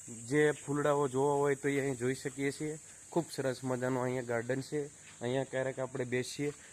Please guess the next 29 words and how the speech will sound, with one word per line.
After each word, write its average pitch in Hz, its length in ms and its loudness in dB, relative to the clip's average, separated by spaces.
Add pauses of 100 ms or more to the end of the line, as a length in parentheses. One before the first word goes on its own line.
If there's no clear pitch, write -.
(120)
અને 127 140 2
આ 131 40 4
એક 135 280 0
સરસ 143 220 -4
મજાનું 139 380 -2
બેસવાનું 131 460 0
છે, 147 120 -6 (840)
છત્રી 143 300 -6
છે, 160 220 -2
જ્યારે 135 360 0
તડક્યો 139 360 0
લાગે 139 320 2
ત્યારે 131 360 -2
આરામથી 131 380 -4
બેસી 135 300 -4
શકીએ 143 360 -10
છીએ. 156 220 -12 (600)
જુઓ 127 200 -2
તમે, 117 260 -6 (220)
અહીંયા 139 220 -4
આપણે 143 200 -4
આરામથી 147 340 -2
બેસીને 139 500 -2 (800)
બગીચાની 143 440 -2
મજા 143 260 4
લઈ 139 200 2
શકીએ 120 420 -6
છીએ. 131 280 -6 (1200)
હમ. 131 380 -6